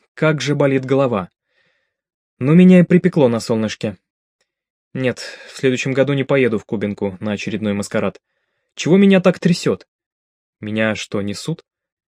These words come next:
Открываю глаза и тут же сощуриваюсь. Сквозь кроны деревьев в лицо бьют лучи яркого солнца.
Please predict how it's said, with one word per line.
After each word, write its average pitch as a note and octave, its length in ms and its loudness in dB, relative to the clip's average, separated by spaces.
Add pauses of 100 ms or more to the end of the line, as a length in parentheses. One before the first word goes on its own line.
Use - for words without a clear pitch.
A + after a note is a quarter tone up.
Открываю B2+ 420 2
глаза C3 400 4 (240)
и A2+ 80 -10
тут D#3+ 220 -6
же D#3 180 2
сощуриваюсь. G#2 760 -4 (600)
Сквозь - 360 -2
кроны D3 320 0
деревьев C#3 480 0
в A#2+ 120 -10
лицо C3 280 0
бьют C#3+ 340 -4
лучи C#3 300 -6
яркого C3+ 320 -4
солнца. - 460 -10